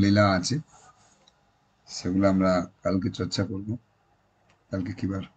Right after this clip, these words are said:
বৃহস্পতিবার, ওকে? ঠিক আছে, আজকে আমরা এখানে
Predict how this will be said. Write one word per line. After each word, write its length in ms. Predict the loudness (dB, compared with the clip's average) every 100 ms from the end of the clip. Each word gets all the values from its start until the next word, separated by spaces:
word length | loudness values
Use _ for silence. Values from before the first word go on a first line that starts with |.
| _ _ _ _ _ _ _ _ _ _ _ _ _ _ _ _ _ -6
বৃহস্পতিবার, 480 | -4 -4 -8 -6 -6
ওকে? 160 | -2 -4 -4 _ _ _ _ _
ঠিক 100 | 0
আছে, 100 | 4
আজকে 180 | 2 2 2
আমরা 120 | 4
এখানে 200 | 4 4